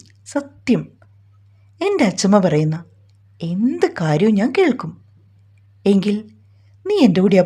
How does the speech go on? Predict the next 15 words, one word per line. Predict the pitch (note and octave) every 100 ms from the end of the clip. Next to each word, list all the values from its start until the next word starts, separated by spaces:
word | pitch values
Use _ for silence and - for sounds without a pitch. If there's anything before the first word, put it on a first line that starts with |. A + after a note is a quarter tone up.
| F3+
പൂജാ | D3+ D3+ G#3
റൂമിലേക്കൊന്ന് | A#3 A#3 A#3+ B3 F#3 E3+
വാടാ." | D#3 D3+ D#3 - _ _ _ _ _ _ _ -
"എന്തിന്?" | F3 E3+ G3+ B3+ C#4 - _ _ _ _ _ _ _ _ _ _ -
"ഇനി | F4 F#4+
അച്ചമ്മ | C4+ - C4+ D4+
സ്വത്ത് | D4 G3+ - B3+
മുഴുവൻ | D4 D4 C4
എൻ്റെ | F3+ G3 D#4
പേരിലേക്ക് | D#4+ D4+ E4 E4
മാറ്റിയോ?" | C#4 G3 - F3 D3+ _ _ _ _ _ _ _ _ -
"മാറ്റിയാലും | G3 F#3 F#3+ F#3+ G#3 E3+
എനിക്ക് | E3 G4+
വിഷമമൊന്നുമില്ല | G4 - E4 E4 D4 F#3 E3+
ട്ടോ" | E3